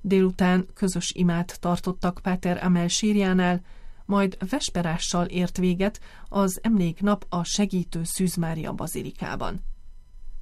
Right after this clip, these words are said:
Kétezertizenhat szeptember tizennegyedikén a francia vértanúpap emlékére bemutatott szentmisén Ferenc pápa hangsúlyozta: „Értünk adta életét azért, hogy ne tagadjuk meg Jézust.”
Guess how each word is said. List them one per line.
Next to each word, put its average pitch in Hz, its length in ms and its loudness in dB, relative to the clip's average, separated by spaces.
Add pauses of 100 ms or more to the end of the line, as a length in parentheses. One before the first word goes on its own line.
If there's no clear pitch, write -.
(720)
Kétezertizenhat 196 1160 2
szeptember 185 600 0
tizennegyedikén 185 1120 2 (360)
a 202 100 -2
francia 214 500 2
vértanúpap 190 720 2
emlékére 185 560 2
bemutatott 185 520 2
szentmisén 196 640 2 (360)
Ferenc 262 380 0
pápa 208 320 0
hangsúlyozta: - 880 -6 (680)
„Értünk 185 460 2
adta 180 300 -2
életét 185 680 2 (300)
azért, 208 500 0
hogy 226 260 2
ne 226 140 4
tagadjuk 170 500 -2
meg 170 180 0
Jézust.” 175 600 -2